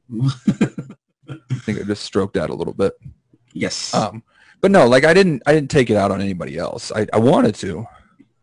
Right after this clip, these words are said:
Speaker 2: Actually, I'm getting a little fucking worked up right now just thinking about what happened.
Speaker 1: Well, don't go Karen on me.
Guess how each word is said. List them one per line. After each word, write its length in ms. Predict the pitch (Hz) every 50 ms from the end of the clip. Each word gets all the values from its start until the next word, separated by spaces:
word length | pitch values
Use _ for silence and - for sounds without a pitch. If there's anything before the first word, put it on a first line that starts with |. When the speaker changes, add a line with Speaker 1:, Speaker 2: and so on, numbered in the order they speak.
| _ _ _ _ _ _ _ _ _ _ _ _ _ _ _ _ _ _ _ _ _ _ _ _ _ _ -
Speaker 2:
Actually, 260 | 117 117 - 120 110
I'm 40 | 113
getting 220 | 135 143 131 117
a 40 | 113
little 200 | 113 110 104 95
fucking 580 | - - - - 120 110 - 107 104 104 95 - - -
worked 260 | 117 113 110 104 -
up 160 | 120 107 - -
right 160 | 104 98 101
now 180 | 107 113 107
just 220 | 95 98 95 - - _
thinking 340 | - - 147 156 - - 120 107
about 260 | 98 104 101 87 92
what 120 | 104 110 -
happened. 540 | - 92 90 - - 85 95 98 107 - - - 143 - _ _ _ _ -
Speaker 1:
Well, 200 | 113 107 87 80
don't 220 | - 107 107 110 -
go 140 | 120 113
Karen 440 | 107 - - 117 113 110 113 113 110
on 160 | 104 101 -
me. 380 | - 113 110 101 95 104 120